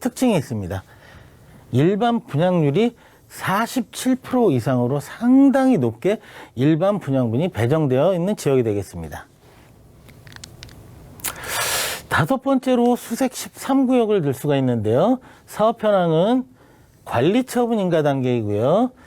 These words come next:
이게 증산 이 구역과 이제 수색 사, 육, 칠, 구 구역에 이어서 수색 증산 뉴타운에서 여섯 번째로 관리 처분 인가를 받는 단지가 되겠고요.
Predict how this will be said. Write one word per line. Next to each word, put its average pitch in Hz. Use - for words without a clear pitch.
이게 226
증산 247
이 160
구역과 220
이제 170
수색 202
사, 202
육, 214
칠, 226
구 -
구역에 185
이어서 135
수색 254
증산 160
뉴타운에서 127
여섯 139
번째로 196
관리 151
처분 202
인가를 160
받는 131
단지가 151
되겠고요. 127